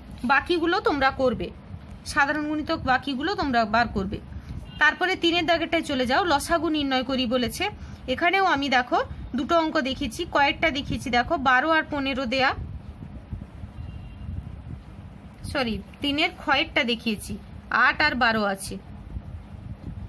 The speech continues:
ঠিক আছে, আটের গুণিতকগুলো তাহলে আগে লিখবো আমরা, আট, ষোলো, চব্বিশ, বত্রিশ, চল্লিশ, আটচল্লিশ, ছাপ্পান্ন, কমা দিয়ে ডট ডট দেবে। বারোর গুণিতকগুলো লিখবে, বারো, চব্বিশ, ছত্রিশ, আটচল্লিশ, ষাট, বাহাত্তর, কমা দিয়ে ডট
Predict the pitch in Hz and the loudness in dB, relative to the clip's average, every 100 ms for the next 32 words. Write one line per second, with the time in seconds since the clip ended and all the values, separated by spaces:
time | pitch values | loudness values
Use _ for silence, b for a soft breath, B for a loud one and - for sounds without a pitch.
0 | - - - - - - - - - 370 | -14 -16 -14 -10 -10 -10 -14 -12 -2 -2
1 | - - - B B B 220 240 370 370 | -2 -6 -8 B B B 2 4 4 2
2 | 302 330 330 320 269 320 339 320 320 277 | 2 2 2 2 2 2 4 6 6 4
3 | 294 285 226 285 277 311 269 277 - - | 2 0 0 -2 0 4 6 4 2 -4
4 | 285 277 285 277 220 277 262 269 214 - | -2 -2 -2 -4 -2 -4 -2 -4 -4 -4
5 | 311 - 277 254 285 - 233 233 - 262 | -4 -2 -2 0 0 0 0 0 -2 -2
6 | 294 - - 269 277 269 320 - 302 269 | -2 -4 -2 2 2 2 0 2 2 2
7 | 254 269 240 247 233 254 220 254 440 B | 2 0 2 2 2 0 0 0 0 B
8 | B B 233 269 285 339 277 311 320 269 | B B 4 6 6 4 2 2 2 -2
9 | 269 277 262 240 311 254 262 247 294 - | -2 -2 -2 0 0 4 4 4 2 -2
10 | 277 220 302 - 269 - 277 311 254 240 | -2 -2 -4 -2 -2 -2 -2 2 2 2
11 | 262 254 302 - 262 269 247 247 254 - | -2 -2 -4 2 2 4 2 2 0 -4
12 | 311 294 247 240 254 233 | -4 0 2 2 0 2